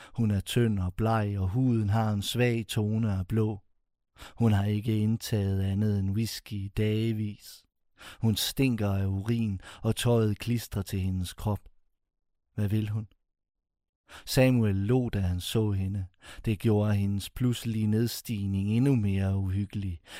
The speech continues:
Ingen har hørt latter ombord i dagevis. Og at han overhovedet har kræfter til at le.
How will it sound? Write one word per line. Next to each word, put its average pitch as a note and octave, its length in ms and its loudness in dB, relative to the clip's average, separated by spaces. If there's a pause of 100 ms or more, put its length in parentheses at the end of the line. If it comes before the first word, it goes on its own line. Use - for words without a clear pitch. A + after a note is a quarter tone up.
Ingen B2+ 340 4
har F#2 160 2
hørt G2+ 380 -2
latter A2 320 0
ombord A2 600 0
i G#2+ 80 -10
dagevis. A2 960 -4 (880)
Og G2+ 300 0
at F2 120 -2
han F#2+ 200 -2
overhovedet F#2+ 680 -2
har F#2 120 -4
kræfter - 500 -6
til G#2 240 -8
at G2 120 -6
le. G#2 240 -4